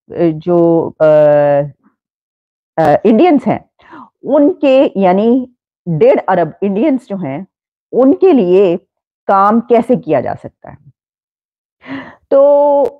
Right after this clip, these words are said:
अब देखिए, एक सौ चालीस करोड़ इंडियंस की वो बात कर रहे हैं वहां पर जाकर भी, ठीक है जी। और वहां पर उन्होंने कहा कि ये बैठकर पता चलता है कि कितना मुश्किल है ये सब करना।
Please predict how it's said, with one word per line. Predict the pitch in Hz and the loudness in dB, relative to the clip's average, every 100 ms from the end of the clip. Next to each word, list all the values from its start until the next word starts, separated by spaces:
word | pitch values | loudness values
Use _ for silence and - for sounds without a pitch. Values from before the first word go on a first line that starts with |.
| _ - | _ -6
अब | 269 339 196 | -6 -6 -6
देखिए, | 220 - 349 370 302 - _ _ _ _ | -6 -4 -4 -4 -8 -18 _ _ _ _
एक | 214 - | -4 0
सौ | 339 | -2
चालीस | - 196 330 | 0 0 -2
करोड़ | - 254 240 | 0 0 2
इंडियंस | 233 220 208 262 269 - | 0 -4 -2 0 -2 -2
की | 262 | -4
वो | 220 | -2
बात | 226 165 139 - | -2 -2 -2 -2
कर | 214 | -2
रहे | 208 | 0
हैं | 262 | 0
वहां | 214 143 214 277 | 0 -4 -2 0
पर | - | 0
जाकर | 185 135 131 120 | 0 -2 -4 -12
भी, | - _ _ _ _ _ _ _ _ - | -14 _ _ _ _ _ _ _ _ -2
ठीक | 247 | 0
है | 370 | 0
जी। | 285 165 _ _ - - | 0 -4 _ _ -20 -2
और | 208 | 0
वहां | 202 269 | 2 0
पर | 277 254 | 2 0
उन्होंने | 240 233 | 0 -2
कहा | 220 220 226 | -2 0 0
कि | 240 240 214 | 0 0 0
ये | 202 | -2
बैठकर | 180 175 202 - 214 202 _ _ _ _ _ _ _ _ _ _ _ | 0 0 0 -2 -4 -4 _ _ _ _ _ _ _ _ _ _ _
पता | 233 247 | -2 0
चलता | 262 185 208 | 0 0 -2
है | 208 | -2
कि | 254 | -4
कितना | 247 - 254 | -4 -4 -2
मुश्किल | 208 180 - 302 196 | -2 -4 -4 -4 -4
है | 139 - 165 | -8 -8 -8
ये | |
सब | 165 139 | -8 -10
करना। | - 135 - | -10 -10 -10